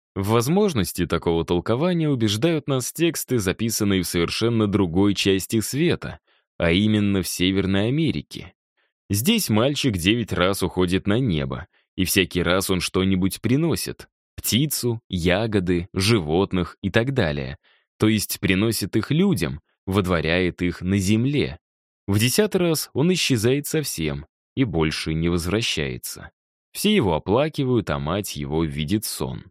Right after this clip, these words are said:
Матери показалось, что во сне она видит великолепный дом, но, проснувшись, она увидела, что то, что она считала сном, было действительностью.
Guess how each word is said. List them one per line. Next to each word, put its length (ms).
Матери 420
показалось, 720
что 240
во 120
сне 340
она 160
видит 420
великолепный 720
дом, 360
но, 120
проснувшись, 800
она 200
увидела, 500
что 260
то, 220
что 180
она 140
считала 400
сном, 500
было 340
действительностью. 1120